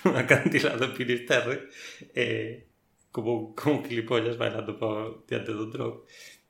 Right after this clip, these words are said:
que o pobre, pues, non se mataría de milagro, pero, bueno, aí, aí lle quedou eso. E despois xa vos digo que borrou, borrou todo o que fixera el pola súa conta en YouTube, e, e agora, se o buscades, pues, creo que o único que aparece, pues, é el, o videoclip seu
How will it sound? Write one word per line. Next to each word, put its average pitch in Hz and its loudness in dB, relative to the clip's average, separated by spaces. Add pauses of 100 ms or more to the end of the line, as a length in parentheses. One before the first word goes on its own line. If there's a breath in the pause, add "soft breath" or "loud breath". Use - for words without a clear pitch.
(120)
que 127 2
o 113 -2
pobre, 117 0
pues, 113 -10
non 110 0
se 117 0
mataría 107 -4
de 107 -6
milagro, 117 -4
pero, - -8
bueno, 110 -6
aí, 107 -2
aí 104 -6
lle 107 -6
quedou 110 -2
eso. - -12 (240)
E 117 -2
despois 101 -4
xa 104 -4
vos 101 -4
digo 117 -2
que 104 -6
borrou, 98 -6
borrou 107 -4
todo 110 -2
o - -14
que 113 -6
fixera 110 -4
el 107 -6
pola 95 -8
súa 110 -2
conta 107 -4
en 101 -4
YouTube, 127 -4 (720)
e, 90 -8 (240)
e 107 0
agora, 98 0
se - -8
o - -
buscades, 95 -6
pues, - -14
creo 101 -4
que - -14
o 104 -2
único 98 -4
que 101 -4
aparece, 104 -2
pues, - -10
é 92 -2
el, 90 -8
o 92 -8
videoclip 98 -8
seu 95 -8